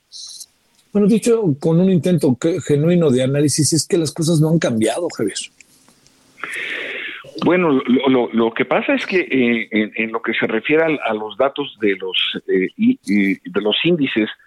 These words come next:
Speaker 2: de los delitos de, de mayor impacto, eh, han bajado algunos, obviamente por el confinamiento, pero hay otros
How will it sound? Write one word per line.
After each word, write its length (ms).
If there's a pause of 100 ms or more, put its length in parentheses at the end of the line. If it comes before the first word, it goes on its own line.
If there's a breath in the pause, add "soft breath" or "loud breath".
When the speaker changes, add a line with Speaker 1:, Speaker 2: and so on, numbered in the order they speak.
(340 loud breath)
Speaker 2:
de 360
los 220
delitos 380
de, 200 (100)
de 240
mayor 280
impacto, 600 (500 loud breath)
eh, 280
han 160
bajado 280
algunos, 420 (120)
obviamente 420
por 120
el 60
confinamiento, 760
pero 160
hay 140
otros 260